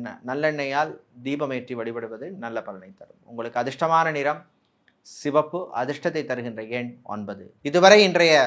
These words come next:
பொது ராசி பலன்களை பார்த்தோம். இந்த நாள் அற்புதமான நாளாகவும் நல்ல பலனை தருகின்ற நல்ல ஒரு நாளாக இருக்க மதுரை மீனாட்சி அம்மன் சமேத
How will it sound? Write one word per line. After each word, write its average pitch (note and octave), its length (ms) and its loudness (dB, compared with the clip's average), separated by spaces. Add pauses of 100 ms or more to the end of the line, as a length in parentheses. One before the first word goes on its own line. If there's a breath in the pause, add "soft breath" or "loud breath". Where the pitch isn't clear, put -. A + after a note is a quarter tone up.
(160)
பொது E3 300 2
ராசி C#3+ 300 4
பலன்களை B2 420 -4 (120)
பார்த்தோம். C3 360 -8 (100)
இந்த A2 220 -14
நாள் B2+ 220 -6 (120)
அற்புதமான B2 540 -8
நாளாகவும் A2+ 580 -8
நல்ல A2+ 360 -8
பலனை A#2 300 -10
தருகின்ற G#2+ 640 -14 (140)
நல்ல A#2 240 -8
ஒரு G#2 180 -10 (160)
நாளாக A2+ 460 -6 (840)
இருக்க A#2 280 -8 (1000)
மதுரை E3 280 4
மீனாட்சி F3 480 2
அம்மன் C#3+ 280 -2
சமேத C3+ 300 -6